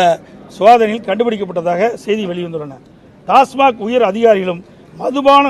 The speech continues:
நிறுவனங்களும் நேரடி தொடர்பில் இருப்பதாகவும் அதிக உத்தரவுகளை பெற முயற்சிகள் மேற்கொள்ளப்பட்டதாகவும் இந்த சோதனை மூலம் உறுதி செய்யப்பட்டதாக செய்திகள் வெளிவந்துள்ளன. மேற்கண்ட அனைத்து நடவடிக்கைகளும் பி எம் எல் ஏ ரெண்டாயிரத்தி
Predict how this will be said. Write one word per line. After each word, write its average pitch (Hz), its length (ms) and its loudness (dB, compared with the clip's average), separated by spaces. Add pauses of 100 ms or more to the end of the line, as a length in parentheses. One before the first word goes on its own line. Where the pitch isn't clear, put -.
நிறுவனங்களும் 208 500 -2 (340)
நேரடி 269 380 2 (140)
தொடர்பில் 226 560 -4
இருப்பதாகவும் 180 540 -4 (440)
அதிக 262 340 0
உத்தரவுகளை 240 380 2 (100)
பெற 208 240 -4
முயற்சிகள் 208 440 -10
மேற்கொள்ளப்பட்டதாகவும் 180 800 -6 (380)
இந்த 180 240 -8
சோதனை 214 380 2
மூலம் 208 260 -4
உறுதி 226 220 -4
செய்யப்பட்டதாக 175 680 -4 (420)
செய்திகள் 214 320 0
வெளிவந்துள்ளன. 165 460 -8 (520)
மேற்கண்ட 247 420 -2 (100)
அனைத்து 233 360 -6
நடவடிக்கைகளும் 185 540 -4 (360)
பி 220 100 -8 (220)
எம் 240 240 -4
எல் 202 220 -8
ஏ 214 80 6 (140)
ரெண்டாயிரத்தி 208 500 -2